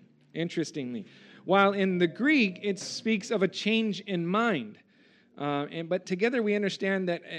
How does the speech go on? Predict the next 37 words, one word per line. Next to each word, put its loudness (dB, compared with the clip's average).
true 2
biblical 2
repentance -4
involves -4
both. -8
Ex-, -16
you -4
see, -4
it's 2
a 0
change -2
of 2
attitude 0
and -6
thought -2
concerning -4
sin -8
that -4
results 0
in -4
a -2
change -4
of 0
action -6
regarding -6
sin. -10
We 6
know 4
and 4
understand 0
sin -2
as 0
something -2
God 2
has 0
called -2
us 0